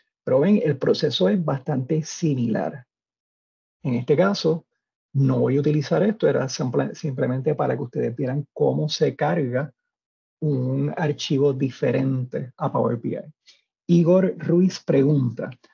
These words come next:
¿Power B I reconoce automáticamente el delimitador o hay que modificarlo si es necesario? Generalmente Power B I trata de detectarlo. Si él lo logra detectar, pues él lo va a poner allí por default.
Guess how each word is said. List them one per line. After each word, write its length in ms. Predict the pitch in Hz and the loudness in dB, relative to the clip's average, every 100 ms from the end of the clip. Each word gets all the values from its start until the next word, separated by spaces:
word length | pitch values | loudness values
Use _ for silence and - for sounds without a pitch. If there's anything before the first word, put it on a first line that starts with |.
| _ | _
¿Power 260 | - 143 156 | -2 0 2
B 100 | 185 | 2
I 100 | 196 | 2
reconoce 420 | 196 175 175 170 | 2 0 0 -2
automáticamente 960 | 170 175 156 156 160 170 170 175 - 165 | -2 0 -2 0 0 0 0 0 0 0
el 100 | 151 | 2
delimitador 720 | 151 151 160 156 160 202 208 | 2 0 0 -2 -2 0 -2
o 80 | 143 | -4
hay 80 | 131 | -4
que 100 | 147 | -4
modificarlo 640 | 143 143 170 151 139 135 | -6 -6 -6 -4 -4 -6
si 100 | 156 | -6
es 80 | 139 | -6
necesario? 480 | 135 143 - 120 _ _ _ _ _ _ | -8 -10 -16 -18 _ _ _ _ _ _
Generalmente 720 | 165 151 156 180 220 226 208 | 2 6 6 6 6 4 2
Power 280 | - 143 139 | 2 2 2
B 220 | 139 165 | 2 2
I 60 | 190 | 0
trata 300 | 156 139 135 | 0 -2 0
de 120 | 147 | 0
detectarlo. 680 | 151 147 135 - - - 143 | 0 -2 -4 -6 -6 -8 -10
Si 100 | - | -6
él 80 | 127 | -4
lo 80 | 135 | -2
logra 260 | 143 156 | 0 2
detectar, 520 | 165 170 170 - 220 185 | 0 -2 -4 -2 -2 0
pues 160 | 135 | -2
él 60 | 127 | 0
lo 180 | 120 131 | 0 0
va 120 | 143 | 0
a 60 | 143 | 0
poner 280 | 151 151 | 0 -2
allí 420 | 151 143 160 160 151 | -4 -4 -4 -2 -4
por 220 | 170 156 | -4 -2
default. 480 | 170 175 202 180 | -2 -2 -2 -2